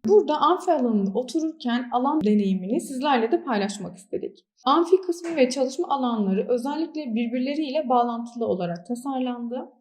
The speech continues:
Mekan derinliğine katkı sağlamak ve açık çalışma alanlarındaki yoğunluğu azaltmak amaçlı diğer alanlarla olabildiğince ferah ve iç içe bir tasarım yapıldı. Toplantı odamız her mekanda olduğu gibi iç içe tasarım vurgulanıp şeffaf olarak da, e, desteklenmiştir.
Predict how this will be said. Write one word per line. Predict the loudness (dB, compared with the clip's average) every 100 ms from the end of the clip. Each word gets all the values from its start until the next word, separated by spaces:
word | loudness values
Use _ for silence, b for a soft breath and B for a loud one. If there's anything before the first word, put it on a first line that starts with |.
| _
Mekan | 2 2 2 2 2
derinliğine | 2 4 4 2 0
katkı | -6 -10 -10
sağlamak | -2 0 0 -2 -6 -4
ve |
açık | -4 -2 -4
çalışma | -2 -2 -2 0
alanlarındaki | 0 0 -2 -4 -4 -6 -6 0
yoğunluğu | 2 4 2 2 2
azaltmak | 0 0 -4 -8 -4
amaçlı | -2 -2 -4 -8 -6 -6 -6 B 2
diğer | 4 6 4
alanlarla | 4 4 2 -2 -2
olabildiğince | 0 2 2 -2 -2 -2 -4
ferah | -4 -2 -2 -4
ve | -8
iç | -10
içe | -10 -10
bir | -6
tasarım | -6 -4 -4 -4
yapıldı. | -10 -18 -20 -20 _ _ _ _ _ -2
Toplantı | 0 4 6 6 2
odamız | 2 4 2 2 -4 -4
her | 0
mekanda | 0 0 0 2 4
olduğu | 4 2 -4 -6
gibi | -4 -2 -2 -2
iç | -6 -6
içe | -4 -4
tasarım | -2 -4 -2 -2 0
vurgulanıp | -2 -2 -4 -4 -6
şeffaf | -8 -4 -4 0
olarak | 2 2 0 -4 -6
da, | -6 -6 -2
e, | 0 0 2
desteklenmiştir. | 0 0 -4 -4 -8 -8 -10 -6 -6